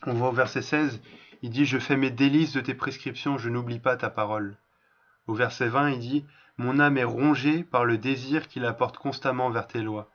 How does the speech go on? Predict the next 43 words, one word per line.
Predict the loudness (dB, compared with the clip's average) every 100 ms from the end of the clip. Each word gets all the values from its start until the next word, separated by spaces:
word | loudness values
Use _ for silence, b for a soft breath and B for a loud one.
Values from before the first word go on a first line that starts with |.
| b b b b _ -16
Et | -10
c'est | -8
quelque | -6 -4
chose | -6 -4
qui |
était | -4 -2
vraiment | 0 2 2
au | 0
plus | -2 -4
profond | 2 2 4 4
de | 4
lui, | 4 4
il | 4
avait | 4
un | 0
vrai | 0 0 4
désir | 4 4 2 0
d'étudier | -2 -6 -4 2
la | 2
loi | 2 0
de | -2
Dieu. | -2 -6 -10 b b b b b -12
Euh, | -6
au | -4
verset | -2 0
vingt-quatre, | 0 0 -2 -4 -4
il |
dit, « | -6
Tes | -4 0
instructions | 0 -2 -8 -2 -2
font | 0 -4
mon | -4
plaisir, | 2 2 4 0 -2 -4
ce | -8
sont | -6 -4
mes | -4 -4
conseillères. » | -6 -6 -4 -4 -6 -12 _ _ b b b b _
On | 0
voit | 4
là | 4
que | 2
c'était | -4 -2
pas, | 4 6 4 0